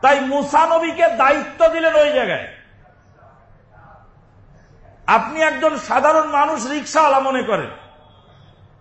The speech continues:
আপনার দাওয়াত দেওয়ার দায়িত্ব কি এদেশের বড় বড়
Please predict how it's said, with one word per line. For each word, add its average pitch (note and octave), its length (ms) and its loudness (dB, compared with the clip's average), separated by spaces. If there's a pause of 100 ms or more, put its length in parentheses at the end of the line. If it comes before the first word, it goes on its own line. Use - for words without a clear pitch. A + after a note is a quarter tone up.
(300)
আপনার A#3+ 500 2
দাওয়াত C#4 220 6
দেওয়ার C#4+ 340 0
দায়িত্ব C#4 420 0
কি C4 380 -6
এদেশের C4+ 520 2
বড় C4 200 2
বড় C4+ 360 2